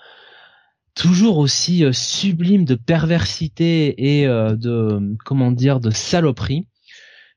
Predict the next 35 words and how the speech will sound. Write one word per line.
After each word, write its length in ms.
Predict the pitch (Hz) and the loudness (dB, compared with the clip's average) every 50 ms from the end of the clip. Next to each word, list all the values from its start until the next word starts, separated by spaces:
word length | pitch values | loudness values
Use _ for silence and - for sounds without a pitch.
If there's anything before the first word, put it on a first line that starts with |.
| _ - | _ -12
puisque 220 | - - - - | -10 -8 -4 -2
le 160 | 139 127 123 | 0 0 2
mec, 340 | 127 131 139 143 139 - 127 | 2 2 0 0 -2 -2 -2
euh, 60 | 113 | -2
bon, 340 | 110 113 117 123 127 120 107 | -2 0 0 0 0 2 2
euh, 460 | 98 95 92 90 90 87 82 80 85 85 | 2 0 0 0 -2 -2 -4 -4 -4 -2
il 160 | - 165 - | -2 -2 0
continue 600 | - 214 240 220 - - - 175 185 185 196 202 | 0 0 0 0 -2 -2 0 2 4 4 4 2
de 100 | 156 160 | 2 0
manipuler 560 | 147 143 143 147 151 143 113 - 143 143 139 | 0 0 0 0 -2 -2 -4 -4 -2 -2 -2
tout 160 | 135 - - 127 | -2 -4 -6 -4
le 60 | 135 | -4
monde, 200 | 143 143 131 123 | -2 -2 -2 0
hein, 140 | 117 123 127 | 0 0 0
jusqu'au 480 | 113 104 147 160 - - - 165 147 | 0 0 -2 -4 -4 -4 -2 -2 0
bout, 300 | 135 143 160 156 139 123 | 0 2 2 2 2 2
hein. 200 | 120 120 120 113 | 2 2 2 2
Alors 220 | 104 98 98 101 107 | 0 0 0 0 2
lui, 160 | 123 147 151 131 | 2 2 2 2
euh, 80 | 117 113 | 0 0
jusqu'au 260 | 110 110 - - 131 | -4 -4 -4 -4 -4
tome 220 | 127 139 139 135 123 | -2 -2 -2 -2 -2
quarante 340 | - 127 117 123 123 120 | -2 -4 -4 -4 -6 -6
et 60 | 127 127 | -4 -4
un, 300 | 127 135 147 143 131 113 | -2 -2 -2 -2 -2 -4
euh, 100 | 101 107 107 - - - - - - _ _ - | -4 -6 -10 -14 -20 -20 -20 -20 -20 _ _ -8
il 120 | 120 117 | -8 -6
continue 480 | 113 - 156 156 - - - 156 160 170 | -2 -2 -2 -2 -2 -2 0 0 2 2
de, 180 | 147 139 120 117 | 2 2 0 0
de 120 | 113 113 | 0 0
vraiment 680 | 110 107 107 104 104 117 113 131 131 131 139 143 151 147 | 2 2 0 0 0 0 0 2 2 2 2 0 0 0
de, 260 | 127 113 107 101 104 107 - - - - - - - - | 2 2 0 0 -2 -4 -10 -18 -20 -20 -16 -8 -2 0
euh, 180 | 107 110 113 | 2 2 2
d'emmener 480 | 120 117 127 160 170 180 180 180 180 170 | 2 2 2 2 2 4 4 2 2 0
tout, 260 | - - - 180 | -2 -4 -6 -6